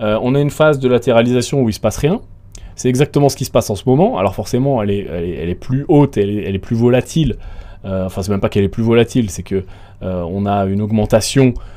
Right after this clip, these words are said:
euh, et, euh, de la distribution, on a plus de liquidité dans le marché, et puis on est aussi plus haut que la dernière fois, euh, sur le graphe, donc ça se voit mieux. Mais globalement, on a une latéralisation, ok ?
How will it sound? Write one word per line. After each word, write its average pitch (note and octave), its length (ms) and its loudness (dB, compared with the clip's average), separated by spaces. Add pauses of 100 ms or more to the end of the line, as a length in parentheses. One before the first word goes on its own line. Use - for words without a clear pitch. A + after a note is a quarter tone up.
(220)
euh, F#2+ 400 0 (120)
et, G#2+ 80 0
euh, F#2+ 180 0
de F#2+ 140 -2
la F#2+ 160 2
distribution, C3 760 4 (200)
on G#2 120 -4
a G2+ 100 0
plus B2 480 -2
de A2 320 0
liquidité A#2 840 2
dans G#2+ 100 -4
le G#2+ 60 0
marché, C3 420 2
et - 40 -2
puis G#2 140 -6
on G#2+ 100 0
est G#2+ 40 2
aussi G#2+ 220 -2
plus B2+ 200 0
haut C3 120 8
que A#2+ 100 -2
la G#2+ 60 0
dernière G#2 240 0
fois, B2 260 2 (260)
euh, A#2 40 -8
sur G2+ 160 -4
le G#2+ 120 0
graphe, A2+ 240 2
donc G2 160 -6
ça G2+ 100 -2
se G2 60 -4
voit A2 160 2
mieux. D#3+ 260 6 (380)
Mais A2 120 4
globalement, A#2+ 540 6
on B2 100 2
a B2+ 80 6
une C3 120 6
latéralisation, C3 760 4
ok ? F2 120 -6